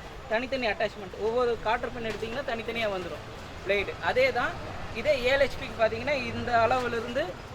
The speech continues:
ஒரே ஒரு சுத்து மட்டும் கம்மியாகும். அது வந்து நாலு அடிக்கு நீங்க, அ, களை எடுக்கிற அளவுக்கு வரும். நாலு அடியிலிருந்து ரெண்டு அடி வரைக்கும் அதையும்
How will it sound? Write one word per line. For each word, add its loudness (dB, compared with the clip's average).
ஒரே 8
ஒரு 6
சுத்து -2
மட்டும் -2
கம்மியாகும். 0
அது 0
வந்து -2
நாலு 2
அடிக்கு -2
நீங்க, -2
அ, 6
களை 4
எடுக்கிற -2
அளவுக்கு 2
வரும். 0
நாலு 8
அடியிலிருந்து 6
ரெண்டு 0
அடி 2
வரைக்கும் 0
அதையும் 2